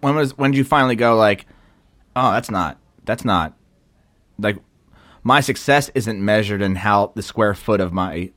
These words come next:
penthouse, the square feet of my penthouse. Like, that's not how success is measured." When did you make that transition?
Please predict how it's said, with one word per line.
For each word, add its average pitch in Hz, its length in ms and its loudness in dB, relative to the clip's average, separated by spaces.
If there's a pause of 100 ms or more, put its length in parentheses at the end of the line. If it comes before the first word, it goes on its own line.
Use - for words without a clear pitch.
(360)
penthouse, 107 400 -2
the - 80 -16
square 101 200 -2
feet 101 140 -2
of 95 60 2
my 87 100 0
penthouse. 95 460 -4
Like, 95 100 -6
that's 120 160 -2
not 123 140 2
how 107 160 2
success 101 400 -2
is 85 100 -14
measured." - 420 -14
When 131 160 2
did 127 120 -2
you 113 200 0 (1000)
make 151 260 4
that 127 280 2 (840)
transition? 123 680 2